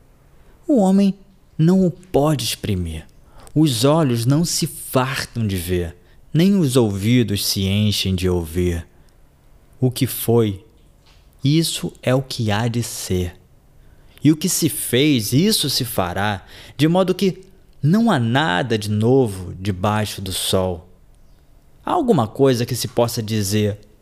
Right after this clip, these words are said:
"Vê, isso é novo"? Já foi nos séculos passados, que foram antes de nós. Já não há lembrança das coisas que precederam, e das coisas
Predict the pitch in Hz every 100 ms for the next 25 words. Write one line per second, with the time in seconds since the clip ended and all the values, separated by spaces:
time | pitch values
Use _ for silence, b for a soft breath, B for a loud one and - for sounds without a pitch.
0 | - 196 185 135 - - - - - -
1 | - 285 285 131 113 101 107 - - -
2 | - - - - - - 120 131 - -
3 | 123 143 107 - 98 101 95 - 95 -
4 | 92 90 90 90 - - B B B B
5 | - 185 - 120 147 139 104 98 90 87
6 | 90 85 80 78 - - - b b b
7 | b b b b b 107 123 139 135 113
8 | 104 117 123 101 92 90 110 104 - 87
9 | 110 - - - 139 120 101 - - 101
10 | - 92 85 90 82 80 _ _ b b
11 | b b b 151 170 160 - 156 190 190
12 | 107 - -